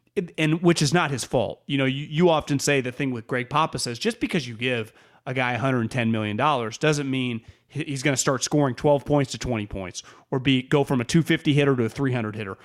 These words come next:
or go from an eight hundred yard rusher to a seventeen hundred yard rusher.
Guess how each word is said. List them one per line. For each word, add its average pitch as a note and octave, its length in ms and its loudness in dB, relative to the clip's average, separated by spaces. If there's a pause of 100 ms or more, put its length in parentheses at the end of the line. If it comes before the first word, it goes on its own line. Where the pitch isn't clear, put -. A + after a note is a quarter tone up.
(240)
or C#3 80 -8
go D3 160 2
from C#3+ 220 -2
an B2 140 -2
eight D3+ 160 2
hundred D#3+ 180 4
yard C#3+ 240 4
rusher C#3 320 2
to B2+ 100 -6
a A2+ 60 -6
seventeen B2+ 560 -2
hundred G#2+ 180 -2
yard G2 180 -6
rusher. F#2+ 340 -10